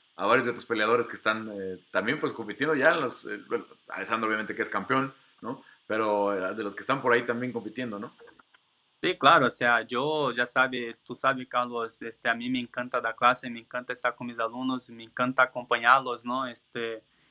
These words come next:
Speaker 2: entonces, yo, yo voy a seguir siendo la misma persona, voy a seguir siendo, voy a seguir acompañando ellos a sus peleas, voy a seguir ayudándolos, voy a seguir haciendo esquina, o sea,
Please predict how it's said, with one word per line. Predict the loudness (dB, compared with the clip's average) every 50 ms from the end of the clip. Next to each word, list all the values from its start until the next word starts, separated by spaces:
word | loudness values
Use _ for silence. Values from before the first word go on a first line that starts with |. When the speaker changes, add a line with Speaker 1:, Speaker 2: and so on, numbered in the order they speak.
| _ _
Speaker 2:
entonces, | _ -2 -2 -2 0 -2 -2 -2 -2 0
yo, | 4 4 6 6 6 4 4 2 0 -4 -6 _ _ _ -12
yo | -4 2 2 4 4 4
voy | 4 2 2
a | 2
seguir | 0 -2 -2 -2 -4
siendo | -4 -4 -4 -2 -2
la | -2 0
misma | 0 -2 -2 -2 -4
persona, | -4 -6 -6 -6 -4 -2 0 0 0
voy | 0 -2
a |
seguir | -4 -4 -4 -6 -4 -4
siendo, | -2 -2 2 4 4 6 6 6 6 4 0 _ _ _ _ -8
voy | -4 -2 -2
a |
seguir | 0 0 4 6 6
acompañando | 6 6 4 0 4 4 4 4 4 2 2
ellos | 0 0 -2
a | -4
sus | -4 -6 -10
peleas, | -6 -4 0 2 4 4 4 4
voy | 2 -2
a | -4
seguir | -4 -6 -2 2 2
ayudándolos, | 2 2 0 0 2 2 2 2 2 0 2 2 0 0
voy | 0 -2 -4
a | -4
seguir | -4 -6 -4 -2 -2
haciendo | -2 -2 -2 -4 -2 -4
esquina, | -4 -6 -4 -2 0 2 4 6 6 4 4
o |
sea, | 4 2 2 4 4 4